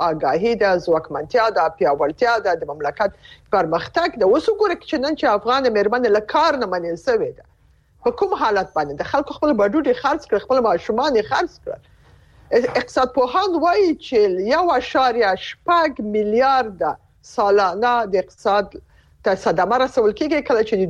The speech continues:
دوی د ښځو لاس له کار نه منع کړی ده. دا یوه کمه صدمه ده چې تاسې افغانستان ته یې رسوئ. څنګه چې دا، اه، خرم صاحب وویل چې مثلا د افغانستان تیارې به مثلا له،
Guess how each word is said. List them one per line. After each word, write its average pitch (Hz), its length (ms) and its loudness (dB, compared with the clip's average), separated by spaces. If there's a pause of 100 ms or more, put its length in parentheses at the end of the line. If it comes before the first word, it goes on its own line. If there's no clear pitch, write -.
دوی 226 160 4
د 180 100 0
ښځو 190 540 2
لاس 190 340 0 (300)
له 170 80 0
کار 190 280 0 (100)
نه 170 80 2
منع 151 260 -2
کړی 143 360 -4 (120)
ده. - 60 -12 (480)
دا 302 80 2
یوه 262 180 2
کمه 508 320 0 (120)
صدمه 262 340 0
ده 262 120 4
چې - 120 -12
تاسې 254 260 0
افغانستان 233 560 0
ته 220 100 0
یې 208 160 0
رسوئ. - 380 -2 (480)
څنګه 262 280 2
چې 277 140 0
دا، 247 80 4
اه، 214 420 2
خرم 262 340 -2
صاحب 254 280 0
وویل 359 320 2
چې 220 120 -4
مثلا 190 480 0 (380)
د 214 60 0
افغانستان 233 500 -2
تیارې 262 380 2
به 285 120 0
مثلا 196 460 0
له، 175 280 2